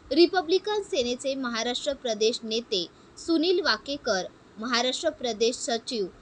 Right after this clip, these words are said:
विनोद काळे, उल्हासनगर शहर जिल्हा अध्यक्ष ॲडव्होकेट महेंद्र निकम, ठाणे जिल्हा कार्यालय प्रमुख विनायक कांबळे यांच्यासह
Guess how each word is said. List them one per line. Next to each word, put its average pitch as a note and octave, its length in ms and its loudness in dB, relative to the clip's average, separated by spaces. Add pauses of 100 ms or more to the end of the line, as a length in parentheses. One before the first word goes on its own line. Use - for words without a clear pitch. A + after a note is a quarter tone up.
(440)
विनोद D#4 360 2 (140)
काळे, A3 360 2 (180)
उल्हासनगर A#3 640 -2
शहर C4+ 400 -2
जिल्हा A#3 360 -2
अध्यक्ष G#3+ 500 -2 (200)
ॲडव्होकेट G#3+ 500 -2
महेंद्र A#3+ 460 -2
निकम, A#3+ 380 0
ठाणे D#4 380 2
जिल्हा D4+ 360 2
कार्यालय B3+ 640 0
प्रमुख B3+ 460 0 (120)
विनायक C4+ 420 -2 (140)
कांबळे A#3 320 4
यांच्यासह G#3 840 0